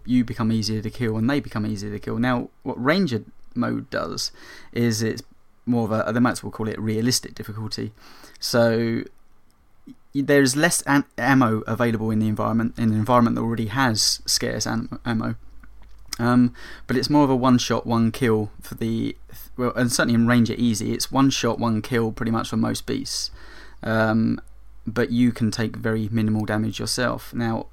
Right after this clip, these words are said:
Ranger Hardcore mode is exactly that. It's one shot, one kill for both parties, and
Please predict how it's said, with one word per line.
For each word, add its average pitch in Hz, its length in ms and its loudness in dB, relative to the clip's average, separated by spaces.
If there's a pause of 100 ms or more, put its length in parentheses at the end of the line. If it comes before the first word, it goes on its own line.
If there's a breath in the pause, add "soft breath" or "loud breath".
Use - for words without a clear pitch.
(120)
Ranger 120 380 4
Hardcore 156 520 2
mode 113 400 -2 (320 loud breath)
is 113 180 0
exactly 107 360 0
that. 110 240 -2
It's - 180 -6
one 123 160 4
shot, 113 300 -2
one 117 240 2
kill 110 340 -2 (320 loud breath)
for - 160 -4
both 123 300 4
parties, 107 560 -2
and 113 440 4